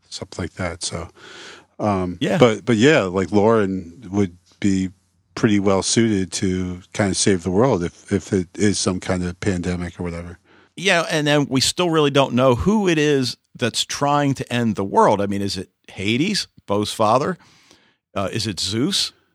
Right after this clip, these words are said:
Speaker 2: Is it somebody else? I mean, you know, because right now we're, we're, you know, the, the names we're given are the Greek gods.
Speaker 1: Right.
Speaker 2: So,
Speaker 1: It,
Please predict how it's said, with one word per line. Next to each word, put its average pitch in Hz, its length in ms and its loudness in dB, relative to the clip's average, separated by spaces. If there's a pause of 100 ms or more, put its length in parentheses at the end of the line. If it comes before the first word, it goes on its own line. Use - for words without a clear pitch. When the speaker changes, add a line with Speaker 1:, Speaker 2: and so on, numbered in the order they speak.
(600)
Speaker 2:
Is 123 140 -4
it 143 100 -6
somebody 156 440 0
else? - 280 0
I 131 40 -2
mean, 131 340 -2
you 196 120 0
know, 175 200 -2
because 202 260 0
right 233 220 4
now 139 240 6
we're, 117 240 0
we're, 117 240 -4
you 131 180 -4
know, 104 120 2
the, 107 140 0
the 113 200 -4
names 131 340 4
we're 104 120 -2
given 107 560 2
are 101 280 0
the 95 380 -4 (800)
Greek 113 280 -6
gods. 87 480 -4
Speaker 1:
Right. 95 300 0 (580)
Speaker 2:
So, 80 220 -8
Speaker 1:
It, 254 160 2